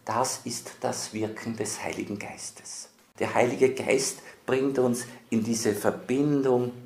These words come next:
mit Jesus. Der Heilige Geist öffnet uns die Augen des Herzens, sodass wir begreifen, es gibt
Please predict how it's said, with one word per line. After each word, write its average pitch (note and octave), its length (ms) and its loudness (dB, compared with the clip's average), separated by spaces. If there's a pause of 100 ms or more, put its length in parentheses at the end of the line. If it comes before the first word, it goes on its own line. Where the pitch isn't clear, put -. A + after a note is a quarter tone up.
(120)
mit G#2+ 240 -4
Jesus. - 840 -8 (300)
Der A2 160 -2
Heilige A2+ 340 0
Geist A#2+ 520 -2 (320)
öffnet B2+ 640 0
uns A2+ 340 -2 (240)
die F#2 160 0
Augen G#2 320 6
des F2+ 280 -4
Herzens, G#2+ 680 -6 (240)
sodass G2 460 -4
wir G2 120 4
begreifen, F#2+ 1120 -6 (440)
es - 340 -2
gibt - 380 -6